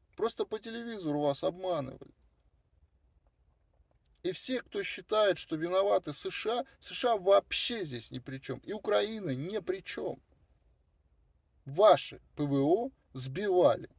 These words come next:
ракеты, осколки от ваших ракет упали на пляж. Это вы не включили сирены, это вы не предупредили людей, если уже на то пошло.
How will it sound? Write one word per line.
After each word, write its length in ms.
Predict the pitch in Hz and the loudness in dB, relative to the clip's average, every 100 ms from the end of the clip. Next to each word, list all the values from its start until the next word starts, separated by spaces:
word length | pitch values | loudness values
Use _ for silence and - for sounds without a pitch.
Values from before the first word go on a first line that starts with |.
| _ | _
ракеты, 580 | 139 135 - 262 - - _ _ _ | 0 0 0 -4 -4 -20 _ _ _
осколки 600 | - 151 - 220 202 - 131 | -6 -6 -4 0 0 2 2
от 240 | 131 - | 0 2
ваших 480 | 160 139 - - - | 4 4 2 -14 -6
ракет 420 | 127 - 214 247 _ | -6 -6 -8 -8 _
упали 480 | 143 - - 175 160 | -12 -2 2 2 0
на 160 | 135 135 | -6 -6
пляж. 280 | 135 - - _ _ _ _ _ _ _ _ _ _ _ _ _ _ _ _ - | -8 -12 -12 _ _ _ _ _ _ _ _ _ _ _ _ _ _ _ _ -6
Это 240 | 190 226 | 2 2
вы 200 | 214 269 | 4 2
не 120 | 226 | 2
включили 680 | - 175 180 - 208 156 - _ | -6 -8 -8 -6 -6 -4 -6 _
сирены, 640 | - - 160 180 220 147 - _ - | -6 -4 -4 -4 -4 -8 -12 _ -8
это 260 | 180 202 | -2 0
вы 180 | 185 240 | 0 -4
не 100 | 202 | -4
предупредили 800 | 156 151 156 156 160 156 165 127 | -6 -6 -6 -8 -10 -8 -6 -6
людей, 500 | 131 151 147 147 - _ _ _ _ _ _ _ _ _ - | -4 -6 -2 -4 -4 _ _ _ _ _ _ _ _ _ -8
если 300 | 156 - 156 | -6 -4 -6
уже 240 | 151 143 | -6 -6
на 160 | 147 151 | -8 -6
то 180 | 156 | -8
пошло. 480 | 139 147 - - 120 | -8 -10 -12 -16 -18